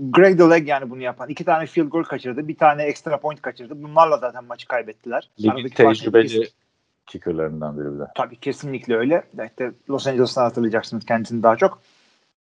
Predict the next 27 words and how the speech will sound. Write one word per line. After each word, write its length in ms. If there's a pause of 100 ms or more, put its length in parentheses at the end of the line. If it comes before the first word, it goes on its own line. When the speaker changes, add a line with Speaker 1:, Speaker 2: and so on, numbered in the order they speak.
(840)
Speaker 1:
Ondan 340
kaybettiler. 440
Ondan 220
sonra 200
maçtan 500
sonra, 580
e, 60 (640)
La'el 300
Collins 320
bunların 300
tackle'ı 460
beş 260
maç 200
ceza 260
aldı. 320 (360)
Ondan 300
sonra 240
da 80
geçtiğimiz 440
günlerde 480
de 200 (300)
DeMarcus 500
Lawrence 400
ayağını 380
kırdığı 280
ortaya 300
çıktı. 320